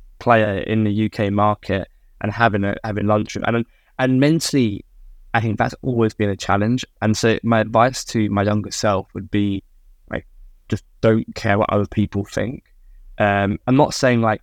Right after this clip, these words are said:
be rude, be horrible, not that at all. That's, you know, that is something always, I'm always like, "Okay, how did, how did that person feel?" And,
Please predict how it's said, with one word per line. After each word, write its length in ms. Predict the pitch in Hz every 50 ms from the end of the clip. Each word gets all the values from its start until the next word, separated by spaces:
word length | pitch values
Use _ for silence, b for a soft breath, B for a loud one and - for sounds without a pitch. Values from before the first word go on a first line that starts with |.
| _ - 113
be 120 | - 113
rude, 420 | 107 104 110 113 110 110 107 107 98
be 120 | 113 104
horrible, 380 | 104 110 110 113 110 117 120 110 - -
not 300 | 117 117 117 113 117 - -
that 220 | - 104 - - -
at 160 | - - -
all. 240 | 110 107 127 151 - - - - -
That's, 240 | - 107 - - - - -
you 60 | 110
know, 160 | 104 98 95
that 120 | 104 -
is 100 | - 104
something 200 | - - 110 95 -
always, 460 | - 104 104 98 98 98 90 - - -
I'm 60 | 104
always 160 | 101 98 -
like, 120 | - - - _ -
"Okay, 160 | 98 95 95 - - - _
how 140 | - - 110
did, 100 | 107 107 -
how 100 | 104 107
did 120 | 101 98 101
that 200 | - - 98 -
person 320 | - 104 95 - - 98
feel?" 280 | - - 110 98 98 98
And, 140 | 98 98